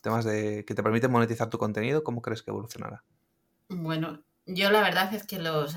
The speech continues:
Speaker 2: N F Ts me tienen un poco alucinada. Eh, <laughs> tengo, no termino de, de conceptualizarlo cómo, cómo funcionan, ¿sabes?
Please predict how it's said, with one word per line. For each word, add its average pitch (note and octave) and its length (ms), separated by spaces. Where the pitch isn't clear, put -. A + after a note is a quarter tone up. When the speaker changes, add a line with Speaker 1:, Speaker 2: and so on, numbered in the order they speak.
Speaker 2:
N F#3+ 160
F E3+ 140
Ts D#3+ 180
me F3+ 100
tienen D#3+ 280
un D3+ 380
poco D3+ 220
alucinada. D#3+ 760
Eh, D#3 720
<laughs> A3+ 520
tengo, G#3 420
no A3+ 140
termino A#3 380
de, F3 960
de E3+ 360
conceptualizarlo E3+ 920
cómo, F3 320
cómo F#3 200
funcionan, E3 600
¿sabes? F#3+ 340